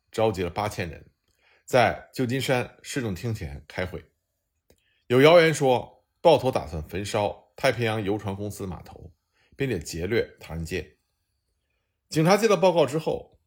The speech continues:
集合了全市的警察和民团，准备镇压暴动。工人党的大会临近结束的时候，有一名华人路过，结果呢，就被反华的暴徒抓住殴打。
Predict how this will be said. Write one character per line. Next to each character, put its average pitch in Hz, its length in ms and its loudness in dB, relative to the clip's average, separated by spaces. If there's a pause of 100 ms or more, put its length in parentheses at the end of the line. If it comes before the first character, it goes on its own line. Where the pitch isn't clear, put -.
(140)
集 139 200 -2
合 151 100 4
了 135 80 2
全 110 260 -4
市 139 160 -8
的 95 120 -4
警 73 200 -12
察 82 140 -10
和 95 80 -10
民 92 180 -8
团， 76 240 -16 (460)
准 85 180 -8
备 98 300 -2
镇 87 140 -8
压 87 100 -4
暴 80 140 -10
动。 - 280 -12 (1300)
工 226 160 10
人 233 100 4
党 127 140 2
的 120 80 0
大 135 180 2
会 120 380 0
临 117 120 -8
近 139 140 -4
结 101 160 -4
束 117 160 -6
的 90 80 -6
时 - 160 -14
候， - 180 -20 (680)
有 104 180 -2
一 117 40 -2
名 156 140 0
华 127 180 2
人 107 140 0
路 110 160 -4
过， - 320 -12 (260)
结 143 200 2
果 113 160 2
呢， 76 180 -12 (180)
就 120 140 -4
被 104 160 2
反 76 180 -8
华 78 160 -12
的 101 60 -4
暴 95 220 0
徒 78 120 -12
抓 101 220 -6
住 85 100 -8
殴 95 180 -2
打。 - 120 -12